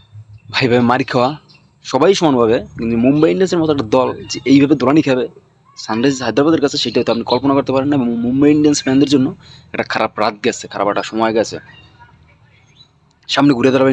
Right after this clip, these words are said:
নিশ্চয়ই। কিন্তু প্রতি বছরই দেখেন মুম্বাই ইন্ডিয়ান্স প্রথমে ঠকে, প্রথম ম্যাচ ঠকবেই,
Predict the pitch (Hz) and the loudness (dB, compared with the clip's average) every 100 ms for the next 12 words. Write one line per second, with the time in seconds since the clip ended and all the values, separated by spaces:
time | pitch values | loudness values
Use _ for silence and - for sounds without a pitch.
0 | 135 - 135 143 - 120 120 - 175 208 | 2 0 -2 -2 -6 -8 -6 -2 0 2
1 | 190 147 131 110 98 107 117 120 123 120 | 2 2 2 2 -2 -4 -2 -2 -2 -4
2 | 107 110 110 110 101 101 104 - - - | -6 -10 -8 -8 -6 -6 -6 -10 -20 -20
3 | _ - 165 180 180 - 151 131 113 | _ -2 0 4 2 2 -2 -2 -4